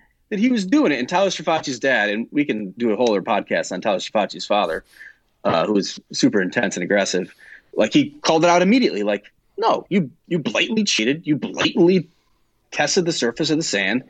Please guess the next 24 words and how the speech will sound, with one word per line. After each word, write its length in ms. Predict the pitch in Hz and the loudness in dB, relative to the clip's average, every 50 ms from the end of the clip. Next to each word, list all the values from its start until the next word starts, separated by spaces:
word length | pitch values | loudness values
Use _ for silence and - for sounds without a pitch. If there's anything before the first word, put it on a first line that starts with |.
| _ _ - - - _ _ _ _ _ _ _ _ _ _ _ _ _ - | _ _ -20 -20 -20 _ _ _ _ _ _ _ _ _ _ _ _ _ -14
That's 380 | - - - 113 120 - - - | -8 -4 -2 0 0 0 2 2
a 80 | 131 | 2
loss 340 | 113 107 98 107 120 139 - | 2 2 2 2 2 2 0
of 80 | 208 - | 0 0
pole, 280 | - - 110 127 139 135 | 2 2 4 4 6 6
and, 240 | 127 120 117 - _ _ - | 6 4 4 0 _ _ -6
uh, 60 | 120 113 113 - - - | -4 -4 -4 -6 -10 -8
unfortunately 380 | - 139 - 139 135 - 135 110 | -4 0 2 2 2 4 2 2
for 120 | - 117 | 2 2
this, 200 | 156 208 202 - | 2 2 2 2
it's, 160 | 117 98 - - - - | 0 -2 -2 -6 -6 -4
it's 160 | - 120 - | -4 -2 0
a 40 | 127 | 2
loss 280 | 120 131 135 135 135 - | 4 4 4 2 2 2
of 80 | 120 | 2
match." 380 | 107 135 139 87 - - - - _ - _ - | 2 2 2 0 -4 -6 -8 -12 _ -12 _ 0
But, 120 | 151 143 | 2 4
like, 200 | 143 131 123 - | 4 4 2 2
the 80 | - 127 | -2 -2
fact 280 | - 165 170 180 180 | 0 2 2 2 2
that 100 | 170 143 | 0 2
the 40 | 135 | 2
local 320 | 123 127 139 143 143 117 | 4 4 4 2 0 -2
caddy 460 | 101 - 127 123 123 117 107 98 92 | -4 -2 0 0 2 2 0 -2 -4